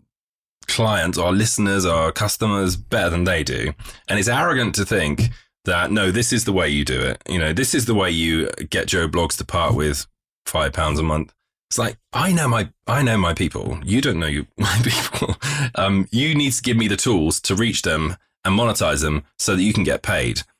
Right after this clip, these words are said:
You don't say, um, "This, we think this might work, so that's what everyone gets." It should be, there should be way more tools on Patreon that are customizable. Everything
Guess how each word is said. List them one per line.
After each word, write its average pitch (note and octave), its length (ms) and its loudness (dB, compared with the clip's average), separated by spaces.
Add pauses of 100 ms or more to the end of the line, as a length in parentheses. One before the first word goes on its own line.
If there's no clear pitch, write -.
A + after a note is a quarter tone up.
(160)
You G2 120 0
don't A#2+ 200 0
say, F2+ 520 0
um, E2+ 380 0
"This, - 320 0
we G#2+ 120 2
think - 240 -2
this G#2+ 180 0
might F#2+ 260 0
work, C2+ 360 -2
so D#2 240 0
that's - 300 -4
what - 200 0
everyone C2+ 380 -4
gets." - 460 -4 (360)
It - 100 0
should D3+ 180 0
be, B2+ 340 2 (760)
there D#3+ 100 0
should - 140 -2
be G3+ 120 4
way G#3+ 180 2
more G3+ 180 4
tools B2+ 300 2
on F2+ 140 2
Patreon D2+ 540 0
that G2 80 0
are - 80 -2
customizable. D#2+ 840 0
Everything C#3 600 0